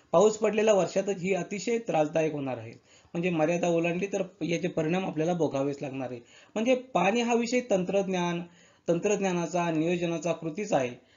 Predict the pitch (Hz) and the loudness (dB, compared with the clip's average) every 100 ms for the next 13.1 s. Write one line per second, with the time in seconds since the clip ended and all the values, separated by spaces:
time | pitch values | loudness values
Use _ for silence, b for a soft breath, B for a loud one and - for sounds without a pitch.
0 | b 226 247 233 208 220 220 - 233 226 | b -2 -2 0 0 0 -2 0 0 0
1 | 240 196 196 226 202 165 160 202 185 170 | 0 0 -2 0 0 0 -2 -4 -6 -6
2 | 185 185 185 190 196 214 180 151 180 190 | -6 -6 -6 -6 -4 -4 -2 0 -2 -2
3 | 196 175 165 202 208 180 180 185 156 165 | -4 -2 0 0 0 -4 -2 -2 -2 -2
4 | 185 165 175 143 - B B 156 208 190 | -2 -2 -2 -4 -8 B B 0 2 2
5 | 156 160 202 175 139 135 139 131 127 131 | 0 0 2 2 0 -2 -6 -4 -4 -6
6 | 123 123 - b b b 196 233 220 233 | -8 -10 -16 b b b 0 2 4 2
7 | 233 240 233 214 240 214 180 180 214 208 | 4 4 4 0 -2 -2 2 2 2 2
8 | 208 202 196 208 196 208 208 190 220 226 | 2 2 0 -2 -2 -2 -2 -4 -6 -8
9 | b b - 196 190 165 160 185 175 185 | b b 2 4 4 2 2 2 2 2
10 | - - - - - 165 196 208 214 214 | 2 0 -4 -4 2 4 6 4 2 0
11 | 226 196 180 151 165 180 175 185 - _ | 0 0 0 2 2 2 0 -4 -6 _
12 | b b b 170 170 214 226 240 214 214 | b b b -2 4 6 6 2 0 0
13 | 196 | -2